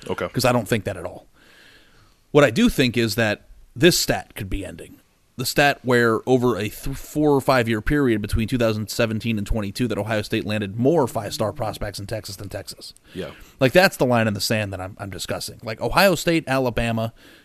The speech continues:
Speaker 2: Clemson, Georgia, those teams, and I think I wrote it in the story, programs like Ohio State, Alabama, Georgia, and Clemson are always gonna get their share of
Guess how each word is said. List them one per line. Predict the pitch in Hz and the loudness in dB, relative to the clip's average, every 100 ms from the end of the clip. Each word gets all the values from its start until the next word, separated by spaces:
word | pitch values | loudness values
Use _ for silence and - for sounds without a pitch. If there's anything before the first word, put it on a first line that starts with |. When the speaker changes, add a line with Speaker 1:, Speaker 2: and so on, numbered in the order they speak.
| - | -4
Speaker 2:
Clemson, | 139 127 - 120 | 0 2 2 -2
Georgia, | 113 110 110 110 | 0 -2 -2 0
those | 127 165 - | 2 2 0
teams, | - 135 127 135 | 0 2 4 2
and | 135 | 2
I | |
think | 143 196 | 2 2
I | |
wrote | 156 185 135 | 4 4 4
it | 98 | 2
in | 147 | 0
the | 117 | 2
story, | - 135 110 | 2 2 4
programs | 170 185 185 175 | 4 4 2 0
like | 156 | 0
Ohio | 135 147 | 2 2
State, | 165 139 | 2 2
Alabama, | 135 123 120 120 | 2 2 2 2
Georgia, | 120 117 120 | 2 2 0
and | 110 | -2
Clemson | 117 113 107 | -2 0 -2
are | 101 | 4
always | 117 | 2
gonna | 113 107 | 2 -2
get | 107 | -2
their | 107 | -4
share | - 107 104 | -2 0 0
of | 101 | -2